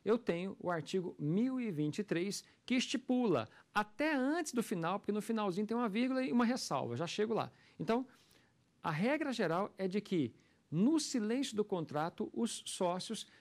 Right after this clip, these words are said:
terão responsabilidade ilimitada, subsidiária, proporcional. Na verdade, esse critério de ser pro-, proporcional existe porque, por força do artigo mil e sete do Código Civil, não havendo disposição em contrário,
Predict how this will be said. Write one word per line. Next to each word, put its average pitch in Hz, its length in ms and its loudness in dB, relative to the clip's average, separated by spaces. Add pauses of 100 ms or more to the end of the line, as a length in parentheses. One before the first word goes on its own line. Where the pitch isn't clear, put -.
(140)
terão 214 220 2
responsabilidade 185 1000 -2 (380)
ilimitada, 175 800 -2 (540)
subsidiária, 170 960 -2 (380)
proporcional. 190 640 -4 (680)
Na 214 80 0
verdade, 226 440 2
esse - 160 -8
critério 240 500 -4
de 156 100 -8
ser 170 220 0
pro-, 156 160 -4
proporcional 165 720 -2
existe 160 420 -2
porque, 190 380 -2 (260)
por 214 140 4
força 247 400 -2
do 202 80 -2
artigo 190 420 -2
mil 214 240 0
e 226 60 0
sete 170 540 -4
do 151 100 -4
Código 135 340 -4
Civil, 190 460 -2 (500)
não 247 320 2
havendo 240 440 0
disposição 190 760 0
em 196 100 0
contrário, 170 640 0